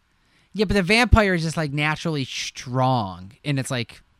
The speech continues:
humanoid form. Like, it's fast, it's strong, it is charming, has a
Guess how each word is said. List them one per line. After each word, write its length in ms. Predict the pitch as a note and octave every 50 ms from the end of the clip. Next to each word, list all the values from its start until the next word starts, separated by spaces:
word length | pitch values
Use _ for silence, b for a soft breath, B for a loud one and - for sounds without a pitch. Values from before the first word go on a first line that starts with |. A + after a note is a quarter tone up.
| _ _ _
humanoid 600 | - - - F3 E3 D3+ C#3 C3+ C3 B2+ B2 A#2+
form. 340 | - - - C3+ B2 A#2 G#2+
Like, 220 | A2 A2 A2 -
it's 160 | B2 B2 - -
fast, 520 | - E3+ D#3 D3 D3 C#3+ D3 - - -
it's 220 | - B2+ A#2 -
strong, 720 | - - - - D3+ D3 C#3 C#3 C3+ C3 C3 C3 C3 B2+ C#3
it 300 | - C#3 B2+ B2 B2 -
is 560 | - B2+ B2 A#2+ A#2 A#2 A2+ G#2+ - - - b b b b b b b b b b
charming, 540 | - - - F3+ F3 E3 E3 E3 D#3+ D3+ C#3+
has 400 | A2+ C3+ C#3 C3+ C#3 C#3 - -
a 480 | B2 B2+ A#2+ A#2 A2+ G#2+ G#2 G2+ G2+